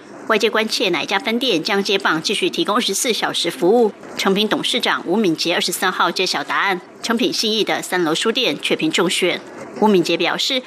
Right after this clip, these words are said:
不论何时，只要有诚品存在，就一定会有一家二十四小时的书店，这是诚品对台湾社会、对读者永远不变的承诺。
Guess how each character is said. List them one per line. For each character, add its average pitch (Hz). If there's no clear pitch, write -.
不 208
论 233
何 233
时， 190
只 202
要 214
有 165
诚 175
品 -
存 170
在， 214
就 269
一 208
定 226
会 240
有 156
一 202
家 208
二 220
十 180
四 233
小 -
时 -
的 -
书 190
店， 190
这 254
是 262
诚 202
品 160
对 165
台 151
湾 160
社 -
会、 196
对 240
读 214
者 190
永 170
远 185
不 143
变 190
的 175
承 160
诺。 220